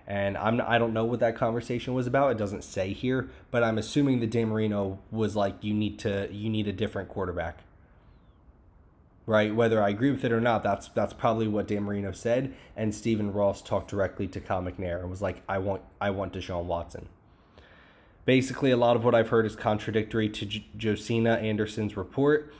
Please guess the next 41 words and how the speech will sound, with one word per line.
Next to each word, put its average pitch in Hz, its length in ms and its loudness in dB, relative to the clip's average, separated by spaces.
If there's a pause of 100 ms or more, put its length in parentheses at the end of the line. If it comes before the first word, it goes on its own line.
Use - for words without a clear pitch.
(140)
It 110 120 -4
seems 120 400 0
things 113 360 2
are 104 160 -2
moving 104 400 0
behind 95 480 -4
the 90 40 -4
scenes. 85 500 -10 (840)
And 117 180 0
this 131 180 2
is 147 160 0
something 120 440 0
that 107 120 -4
falls 107 320 0
in 104 200 -2
line. 101 480 -2 (280)
Now, 120 140 2
I'm 123 100 2
not 151 180 4
really 165 240 4
sure 127 560 -2 (480)
who 135 300 6
would 123 300 2
trade 117 320 -2
for 104 160 -4
Tua 120 640 0
if 110 180 -4
this 110 240 -4
were 113 120 0
to - 120 -8
happen, 107 400 0
which 110 160 -2
I 101 100 4
believe 104 360 0
it's - 180 -6
going 104 300 0
to 127 360 -2 (220)
sooner 117 420 0
rather 104 320 2
than 101 200 -4
later. 110 420 2